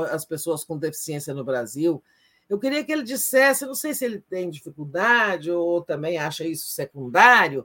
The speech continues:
né? Mas eu queria muito que o Lula desse uma lição de moral no Bolsonaro, sabe? É perder o dedo numa prensa, trabalhando. Agora, independentemente de que há deficiências que são congênitas, há deficiências que são adquiridas,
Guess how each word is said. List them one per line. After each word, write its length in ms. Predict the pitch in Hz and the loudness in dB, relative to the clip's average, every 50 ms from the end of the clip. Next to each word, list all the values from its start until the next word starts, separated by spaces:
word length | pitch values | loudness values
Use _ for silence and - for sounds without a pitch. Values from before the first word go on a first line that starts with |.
| _ _ _ _ _ _ _ _ _ - | _ _ _ _ _ _ _ _ _ -2
né? 360 | 156 170 196 220 214 185 - _ - - _ | 0 2 2 2 0 -4 -8 _ -20 -18 _
Mas 160 | - 262 240 | -10 -8 -8
eu 60 | 240 | -6
queria 320 | - - 214 196 202 175 160 | -4 -2 2 4 6 6 4
muito 320 | 160 170 180 160 156 156 | 4 2 0 -2 -2 -4
que 80 | - 160 | -4 -2
o 20 | |
Lula 220 | 156 160 156 151 | 0 0 0 0
desse 280 | 139 151 147 147 - 151 | 0 -2 -4 -4 -4 -4
uma 100 | 151 147 | -4 -2
lição 560 | 143 143 - - - - - - 156 151 143 | -2 -2 -2 -4 -4 -4 -4 -2 -2 -4 -4
de 100 | - - | -6 -6
moral 420 | 135 143 139 135 135 135 135 139 139 | -4 -2 0 2 2 2 2 0 0
no 120 | 143 135 | -2 -4
Bolsonaro, 680 | 120 139 135 135 - 131 127 127 127 131 131 131 127 127 | -2 -2 -2 -2 -4 -6 -6 -6 -4 -4 -4 -4 -6 -6
sabe? 400 | - - 180 165 147 127 131 - _ _ _ _ _ - | -4 -2 0 0 0 -2 -6 -14 _ _ _ _ _ -12
É 100 | - 208 | -6 0
perder 340 | - 254 208 175 190 208 | 2 4 4 6 8 8
o 60 | 196 170 | 6 6
dedo 380 | 151 180 180 180 160 156 143 - _ | 4 4 4 4 4 2 -6 -16 _
numa 320 | 151 170 165 160 156 139 139 | -6 -2 0 2 2 2 0
prensa, 560 | - - 160 165 175 180 185 180 - - 151 | 0 2 4 6 6 6 4 0 0 -2 -4
trabalhando. 720 | - - 156 151 - 151 139 139 139 160 170 180 165 160 | -2 -2 -2 0 0 2 0 0 2 2 2 2 2 2
Agora, 220 | 135 160 165 180 | 2 2 2 2
independentemente 1080 | 190 180 208 220 214 233 220 196 185 170 220 240 233 - 196 180 175 170 165 160 156 143 | 2 2 2 0 0 0 0 0 0 0 0 -2 -2 -2 -4 -2 0 0 0 -2 -6 -10
de 140 | 135 139 - | -12 -12 -12
que 420 | _ - 139 151 165 165 165 160 _ _ - - _ _ _ | _ -6 -2 2 2 2 2 0 _ _ -20 -20 _ _ _
há 160 | - 170 190 | 6 6 6
deficiências 800 | 180 190 185 180 160 147 - - 160 160 156 151 - 151 135 - | 6 6 0 -4 -4 -8 -6 -4 -2 -2 -2 -4 -4 -8 -10 -10
que 80 | - - | -10 -10
são 200 | - - 143 139 | -8 -6 -6 -6
congênitas, 920 | - - 120 120 120 123 175 185 180 175 175 170 165 151 - 156 147 135 165 | -6 -8 -10 -8 -6 -2 0 2 4 4 4 2 0 -2 -2 -4 -2 0 2
há 80 | 156 | 2
deficiências 720 | 147 143 147 139 - 139 127 - 147 147 143 127 - 117 - | 2 0 -2 -6 -6 -10 -12 -8 -6 -6 -6 -6 -8 -12 -14
que 100 | - - | -14 -12
são 240 | - - 131 131 131 | -8 -6 -4 -2 -2
adquiridas, 760 | 127 117 - - - 135 135 151 180 190 160 180 170 - | -4 -6 -10 -12 -10 -8 -2 0 0 2 2 0 -4 -6